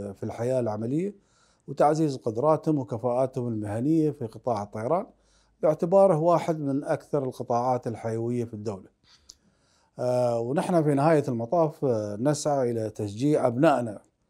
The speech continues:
الإماراتيين من خريجي المدارس على الانخراط، آه، في مهمة أو مهنة إنسانية بالدرجة الأولى، وصقل مهاراتهم ورفع لياقتهم البدنية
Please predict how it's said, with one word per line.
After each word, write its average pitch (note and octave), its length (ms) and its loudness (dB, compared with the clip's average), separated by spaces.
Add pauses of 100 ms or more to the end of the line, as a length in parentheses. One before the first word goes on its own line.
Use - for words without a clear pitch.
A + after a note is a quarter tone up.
(640)
الإماراتيين B2 1000 0
من A2+ 320 -6
خريجي A#2+ 420 -4
المدارس A#2 600 0
على G#2 220 -6
الانخراط، A2+ 840 -2 (760)
آه، A#2 260 0
في C3 240 -2
مهمة D#3+ 680 0 (300)
أو C3 280 2
مهنة C#3+ 480 2
إنسانية C#3+ 840 0 (340)
بالدرجة B2 360 0
الأولى، A2+ 340 -4 (720)
وصقل D#3 560 0
مهاراتهم C3+ 960 2
ورفع A2+ 580 -2
لياقتهم A#2 640 -2
البدنية A#2+ 600 -2